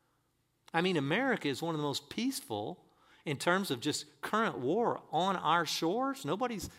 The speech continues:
uh, did you get up to concern this morning that you're gonna drive here to Church of the Red Door and someone is gonna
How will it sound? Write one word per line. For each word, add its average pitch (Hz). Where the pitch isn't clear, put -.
uh, 139
did 123
you 147
get 226
up 226
to -
concern 156
this 202
morning 185
that 170
you're 156
gonna 147
drive 123
here 151
to 175
Church 160
of -
the 165
Red 160
Door 139
and 123
someone 156
is 160
gonna 175